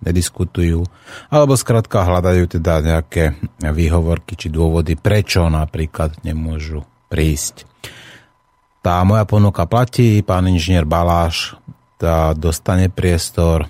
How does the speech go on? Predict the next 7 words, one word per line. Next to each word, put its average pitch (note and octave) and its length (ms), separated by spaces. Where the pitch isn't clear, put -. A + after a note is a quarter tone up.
ak - 320
sa - 240
ozve G2+ 560
a D#2 220
ak - 100
bude D#2+ 320
chcieť - 640